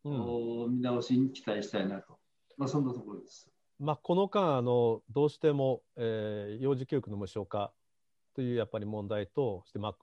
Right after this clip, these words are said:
Speaker 1: 今年でいうと子ども庁があるので、あの、制度そのものをね、なかなかいじくられないっていう、こう、難しさはあるんだと思うんだけど、まあ、全体としては非常にその激変をしない中にも、時代の流れは着々と進んできてるな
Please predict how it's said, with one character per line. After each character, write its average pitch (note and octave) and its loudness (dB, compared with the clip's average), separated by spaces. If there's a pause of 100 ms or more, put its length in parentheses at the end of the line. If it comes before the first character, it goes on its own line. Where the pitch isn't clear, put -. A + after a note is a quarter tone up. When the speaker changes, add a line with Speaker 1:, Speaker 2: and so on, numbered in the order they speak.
(100)
Speaker 1:
今 - -12
年 B2 -6
で A#2+ -2
い A2+ 0
う G#2+ -4
と - -10
子 B2 -8
ど B2+ -4
も C3+ -4
庁 G2 -6
が E2+ -10
あ F2+ -8
る F2 -10
の E2+ -14
で、 G#2 -2 (920)
あ G#2+ -6
の、 F#2+ -8 (100)
制 F3 0
度 B2+ -2
そ C3+ -4
の C#3 0
も C#3 0
の B2 -2
を F#2 -6
ね、 F#2 -8
な G2+ -8
か B2+ -4
な B2+ -2
か B2+ -2
い A2+ -2
じ A2+ -8
く B2 -6
ら B2 0
れ A#2 -4
な G#2 -8
い F#2 -8
っ - -8
て - -14
い F2+ -10
う、 E2+ -14
こ F2 -14
う、 - -12
難 F#2 -10
し - -14
さ G#2 -8
は G2+ -4
あ G2 -6
る G2 -10
ん F2+ -12
だ F2 -12
と F#2 -14
思 F2+ -12
う F2+ -10
ん E2+ -14
だ - -16
け - -18
ど、 F2 -12 (420)
ま G#2 -6
あ、 F#2+ -6
全 B2+ -2
体 C#3+ 2
と D3 -4
し - -12
て D#3 4
は G#2 2 (140)
非 A#2+ -8
常 B2 -6
に A#2 -6
そ A#2+ -10
の A2+ -6
激 G2+ -10
変 B2 -8
を A#2 -4
し - -12
な A#2+ -4
い A#2 -2
中 B2 -4
に F#2+ -6
も、 F2+ -10 (420)
時 G#2+ -8
代 A2 -2
の A2 -4
流 G#2+ -4
れ G#2+ 0
は F2+ -4
着 - -10
々 A2 -6
と G2+ -10
進 - -16
ん - -8
で F#2+ -8
き - -20
て G2 -10
る F2 -8
な F#2+ -10